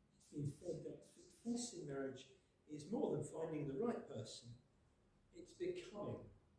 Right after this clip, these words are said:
the right person. Giving ourselves first to Christ,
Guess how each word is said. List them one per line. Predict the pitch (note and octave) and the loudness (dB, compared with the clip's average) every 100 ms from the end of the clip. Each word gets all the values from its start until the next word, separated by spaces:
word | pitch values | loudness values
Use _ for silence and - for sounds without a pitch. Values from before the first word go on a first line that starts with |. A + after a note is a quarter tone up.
| - | -12
the | C#3+ B2+ | -8 -4
right | A#2 A#2+ - | -4 -4 -6
person. | A2+ - - - - - - - - - - - - - | -8 -6 -8 -10 -16 -20 -20 -20 -20 -20 -20 -20 -20 -14
Giving | C#3 B2 | -12 -6
ourselves | - - - - - - | -6 -4 -4 -4 -6 -2
first | D#3+ - | 0 0
to | - - | -2 -2
Christ, | - C#4+ - - - | 2 2 2 -2 -8